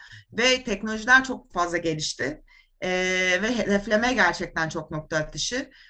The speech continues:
O yüzden hani pazarlama istiyorsanız, e, ya da başka bir iş yapmak istiyorsanız gene dijital tarafta neler yapılabilir, hani bunu bilmek gerçekten çok önemli diye düşünüyorum.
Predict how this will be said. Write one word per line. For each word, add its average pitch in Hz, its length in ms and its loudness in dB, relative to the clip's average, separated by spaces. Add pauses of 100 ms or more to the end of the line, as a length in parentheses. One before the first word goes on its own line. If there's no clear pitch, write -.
O 202 120 4
yüzden 240 340 4
hani 208 360 0
pazarlama 208 520 2
istiyorsanız, 208 880 -6
e, 170 80 -2
ya 180 160 0
da 208 100 0
başka 180 300 0
bir 277 80 0
iş 254 140 -2
yapmak 185 280 -2
istiyorsanız 214 460 -8
gene 202 240 0
dijital 233 320 2
tarafta 196 320 2
neler 202 260 2
yapılabilir, 196 500 -4
hani 190 240 -2
bunu 208 180 0
bilmek 208 300 -2
gerçekten 190 440 0
çok 180 200 -8
önemli 139 240 -4
diye 135 180 -6
düşünüyorum. 135 400 -12